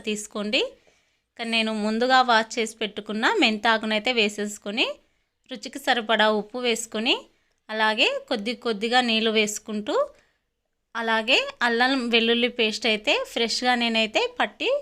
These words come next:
వేసుకున్నానండి. కొద్దిగా ఉప్పు అలాగే వ-, అల్లం వెల్లుల్లి పేస్ట్ వేసుకొని బాగా కలుపుకున్న తర్వాత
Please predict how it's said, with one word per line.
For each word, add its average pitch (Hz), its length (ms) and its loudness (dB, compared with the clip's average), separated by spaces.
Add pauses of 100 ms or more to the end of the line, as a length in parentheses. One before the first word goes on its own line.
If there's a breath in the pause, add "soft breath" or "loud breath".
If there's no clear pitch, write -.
వేసుకున్నానండి. 220 960 0 (640 soft breath)
కొద్దిగా 220 320 0 (120)
ఉప్పు 214 280 -4 (260)
అలాగే 233 340 4
వ-, 311 280 4
అల్లం 226 280 2
వెల్లుల్లి 214 440 2
పేస్ట్ 202 340 -4
వేసుకొని 214 500 -4 (120)
బాగా 214 340 2
కలుపుకున్న 208 540 -2
తర్వాత 196 440 -2